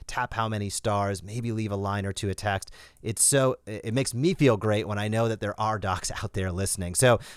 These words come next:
uh, please leave some feedback or review. Let me know what you think of this framework. I found it to be one of the most powerful frameworks and powerful questions you can ask because, again, gets to the heart of what their thinking is,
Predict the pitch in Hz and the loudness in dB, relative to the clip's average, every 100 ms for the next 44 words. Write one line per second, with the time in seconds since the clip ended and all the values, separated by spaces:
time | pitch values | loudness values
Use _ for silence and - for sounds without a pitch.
0 | - 113 110 - - 156 175 175 127 127 | -4 0 0 -2 -6 -2 -2 -2 -2 -2
1 | 131 117 123 - 123 117 110 113 110 104 | -2 0 -4 -4 -2 0 0 0 -2 0
2 | 120 127 120 139 131 131 117 107 113 98 | -2 0 -2 -2 0 0 -2 -4 -4 -2
3 | 95 87 - 127 131 127 123 - - - | -4 -8 -2 0 4 4 4 0 -18 -2
4 | 127 170 - 165 165 160 147 135 135 131 | 2 2 2 2 2 0 0 0 2 2
5 | 123 113 - - 131 139 147 - 143 - | 2 -2 -4 -2 2 4 4 2 -4 0
6 | 131 123 123 120 110 - 117 123 123 123 | 2 2 2 0 -4 -2 0 2 2 0
7 | - 117 - 113 98 107 104 98 - 110 | 0 0 0 -6 -4 -6 -6 -8 -2 0
8 | 127 175 - - - - _ - 113 110 | 2 2 0 -8 -20 -20 _ -4 2 2
9 | 107 - - _ 101 95 87 - _ _ | 2 -2 -8 _ -6 -4 -4 -6 _ _
10 | _ 110 113 - 127 117 135 131 - 98 | _ -6 -4 -2 -2 0 2 2 0 -4
11 | 98 95 87 - 135 135 139 135 127 - | -4 -4 -8 -4 -4 -2 -2 0 -2 -4